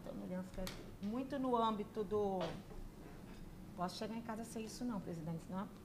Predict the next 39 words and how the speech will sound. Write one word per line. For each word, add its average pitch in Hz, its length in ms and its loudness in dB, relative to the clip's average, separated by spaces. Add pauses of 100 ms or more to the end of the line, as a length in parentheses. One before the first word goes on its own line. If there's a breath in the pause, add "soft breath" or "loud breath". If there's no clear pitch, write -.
(300)
vão, 180 160 0 (140)
vão, 165 140 2
vão 180 160 4
brigar 185 320 2
comigo. 175 480 4 (540 loud breath)
É, 208 220 12 (100)
muito 285 440 12
no 277 100 12
âmbito 240 560 12
do, 208 500 12 (380 loud breath)
muito 254 220 12
do 262 80 12
âmbito 254 240 12
do 233 80 12
acompanhamento 208 720 12
das 185 160 8
ações, 190 640 12 (180)
todo 285 160 12
o 359 40 12
fomento 254 600 12
que - 100 10
a 196 60 12
Secretaria 196 580 12
realizou 180 600 12
no 233 240 12
ano 220 200 12
de 202 80 8
dois 196 220 12
mil 202 140 10
e - 20 8
dezenove 196 560 12
foi 233 380 12
um 262 60 10
fomento 233 460 12
ligado 220 360 12
à - 20 12
lei 226 180 12
de 214 100 12
incentivo. 240 720 12